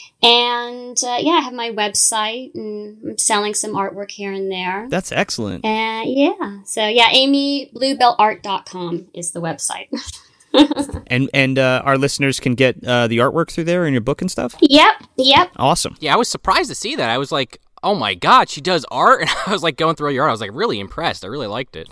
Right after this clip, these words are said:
Speaker 1: Aw, thank you. Thank you so much.
Speaker 2: Yeah, it's great.
Speaker 3: 'Cause my, uh, my girlfriend paints, and it's like, I'm kinda, like, keyed into a lot of that stuff. So I, I was,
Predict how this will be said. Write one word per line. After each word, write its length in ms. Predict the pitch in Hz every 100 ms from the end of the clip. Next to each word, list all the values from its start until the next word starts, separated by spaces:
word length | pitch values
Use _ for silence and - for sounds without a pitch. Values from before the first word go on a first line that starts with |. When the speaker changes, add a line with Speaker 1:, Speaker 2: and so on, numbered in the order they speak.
| -
Speaker 1:
Aw, 300 | 226 202 285
thank 280 | 381 349 277
you. 520 | 247 220 208 196 247
Thank 180 | 269 269
you 100 | 262
so 340 | - 240 226 220
much. 300 | 220 - -
Speaker 2:
Yeah, 260 | 113 117 107
it's 160 | 107
great. 320 | - 113 110 - -
Speaker 3:
'Cause 160 | 156 131
my, 260 | 131 123
uh, 120 | 123 120
my 160 | 120
girlfriend 560 | 123 202 233 135 117 95
paints, 520 | 165 160 104 - -
and 200 | 110 110
it's 200 | 107 -
like, 140 | 110
I'm 100 | 107
kinda, 200 | 107 127 110
like, 140 | 104
keyed 260 | - 131 117
into 240 | 131 104
a 20 |
lot 220 | 90 87
of 80 | 90
that 160 | 87 -
stuff. 340 | - 90 87 -
So 100 | 95
I, 220 | 92 120
I 40 |
was, 200 | 143 -